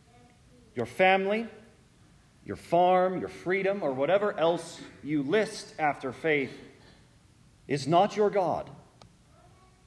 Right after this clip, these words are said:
And that I am not truly first shows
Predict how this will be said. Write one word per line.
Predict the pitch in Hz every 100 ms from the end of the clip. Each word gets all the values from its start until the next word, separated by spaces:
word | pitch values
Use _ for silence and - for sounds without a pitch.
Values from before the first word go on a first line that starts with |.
| _ _ _ _ _ _ _ -
And | 107
that | 127 165
I | 175 180
am | 185 202 208
not | 185 202 196
truly | - 214 180
first | 151 226 196 170 -
shows | - 226 233 220 190 156 131 -